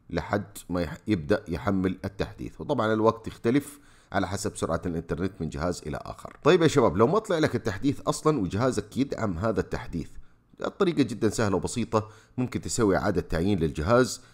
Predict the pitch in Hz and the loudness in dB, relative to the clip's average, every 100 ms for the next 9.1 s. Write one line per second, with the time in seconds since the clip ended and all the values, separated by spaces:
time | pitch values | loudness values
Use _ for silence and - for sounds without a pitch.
0 | - 98 104 - 92 95 73 - - 85 | -10 -4 -2 0 4 4 2 -6 -4 0
1 | 90 78 87 85 - 82 80 85 82 - | 2 0 0 0 0 0 0 0 0 -2
2 | 73 90 85 - 120 135 185 - 95 90 | -2 0 0 2 4 4 2 -2 0 0
3 | 73 92 78 - 71 - 76 107 104 - | 2 0 -2 -2 -2 -2 2 2 2 2
4 | 92 113 175 202 - - - 87 - - | 2 4 2 0 -12 -16 -4 -2 2 2
5 | 113 113 - 76 107 127 110 - 98 113 | 4 2 2 0 0 -2 -2 0 2 2
6 | 127 107 85 95 139 135 - 98 85 78 | -2 0 0 0 0 -2 -2 -2 -2 -4
7 | 62 - - - 135 120 87 95 131 196 | -8 -12 -10 0 2 2 0 2 2 2
8 | - - - - 92 117 117 - 98 123 | -2 -20 -12 0 4 4 4 0 4 4
9 | 185 | 4